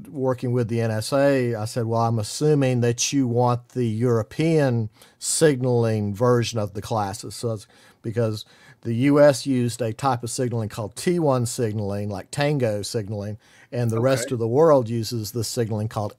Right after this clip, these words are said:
Speaker 1: E one, which is like Echo one, uh, which, you know, not compatible.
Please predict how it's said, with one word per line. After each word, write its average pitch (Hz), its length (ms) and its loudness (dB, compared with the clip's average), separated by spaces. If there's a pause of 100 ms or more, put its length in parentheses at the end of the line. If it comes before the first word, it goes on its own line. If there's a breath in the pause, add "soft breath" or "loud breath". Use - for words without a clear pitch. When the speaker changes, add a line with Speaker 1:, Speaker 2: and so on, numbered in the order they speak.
Speaker 1:
E 196 220 2
one, 98 420 -2
which 101 180 -8
is 107 200 -8
like 110 260 -8
Echo 139 380 2
one, 98 540 -6 (600 loud breath)
uh, 113 440 -2
which, - 540 -8
you 135 140 -2
know, 107 200 -4
not 113 300 -2
compatible. 123 840 0